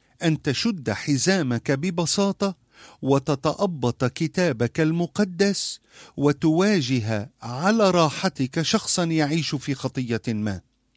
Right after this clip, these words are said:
وأهم كل شيء أن تكون متيقنا بأن الله قد أرسلك، فهكذا كان ناثان، فأرسل الرب ناثان إلى داود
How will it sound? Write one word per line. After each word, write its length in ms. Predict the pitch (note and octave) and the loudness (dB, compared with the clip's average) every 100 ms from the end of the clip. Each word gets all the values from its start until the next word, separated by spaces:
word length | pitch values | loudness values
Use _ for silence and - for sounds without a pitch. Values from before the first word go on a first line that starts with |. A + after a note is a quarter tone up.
| _ _ | _ _
وأهم 920 | C3+ D3+ - C3+ C3+ A#3+ A3+ D3+ A#2 - _ _ | 0 2 2 0 0 0 0 -4 -6 -10 _ _
كل 400 | - C#4 B3 G#3 | 0 2 2 0
شيء 680 | - D3 G2 - A2 C#3 E3 - - | 0 0 -2 -4 -4 -4 -4 -10 -4
أن 220 | D#3 D#3 | -2 0
تكون 680 | - C3+ - G#3+ D3+ A#2+ A2+ | -2 -4 -2 0 0 0 -2
متيقنا 1160 | B2+ F3 G#3+ F3+ D#3+ F#3 - - E3+ E3+ F3 E3+ - - - - | -2 -2 -2 0 2 2 0 -2 -2 0 0 -4 -10 -20 -18 -4
بأن 320 | B2 B2+ B2 | 0 2 2
الله 420 | C3 E3+ F3 D3+ | 4 6 6 4
قد 280 | C3+ C3 - | 0 -4 -4
أرسلك، 840 | B2+ A2+ - - F#3+ C3+ G2 F#2+ - _ _ _ _ _ _ - | -4 -2 0 2 4 2 0 -6 -12 _ _ _ _ _ _ -12
فهكذا 1120 | - A2 F#2 F2 - F3 F3+ G#2+ G2 A#2 C3 - _ _ _ | -2 -2 -2 -6 -2 0 2 2 0 0 -2 -6 _ _ _
كان 380 | E3 B2+ G2 G2 | 2 4 2 -2
ناثان، 520 | G2 F#2 - G2+ D#2+ G#2 - _ _ _ | -2 -4 -4 -4 -6 -14 -20 _ _ _
فأرسل 760 | - G#2+ D#3 F3+ C3 - G#2+ | -8 -4 0 0 0 -2 -2
الرب 420 | G2+ G2 D3+ C3 A2+ | -2 -2 -2 -2 -4
ناثان 640 | G2+ G#2 G2 E3 C#3 G#2 | -4 -4 -4 -2 -2 -4
إلى 460 | G#2+ - G#2+ F#2+ | -8 -6 -4 -4
داود 520 | F2 A2+ A2+ A2 G#2+ | 0 0 2 0 -2